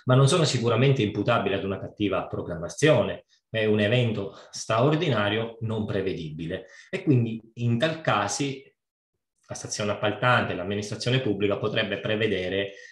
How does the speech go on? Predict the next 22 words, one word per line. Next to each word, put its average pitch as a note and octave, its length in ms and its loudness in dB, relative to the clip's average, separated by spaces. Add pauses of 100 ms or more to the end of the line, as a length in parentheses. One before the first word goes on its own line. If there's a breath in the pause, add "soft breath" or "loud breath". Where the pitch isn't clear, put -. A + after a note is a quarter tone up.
(280 loud breath)
l'esborso G2+ 680 0
di F#2+ 80 -4
un G2 400 -2
contributo, G2+ 720 4
di G2 80 -6
un G2 80 -2
supporto, - 640 0
di E2+ 80 -6
un'agevolazione F#2 640 -4
economica. F#2+ 760 0 (1500)
Rischio G#3 460 4
di F#3+ 160 2
costruzione. F2+ 1000 0 (880 soft breath)
Il A2 200 4
rischio C3+ 420 2
legato G2+ 560 2
al F2 120 -8
ritardo G2+ 720 0
nei F2 140 -8
tempi A2+ 340 0
di F2+ 120 -8
consegna F2 880 -4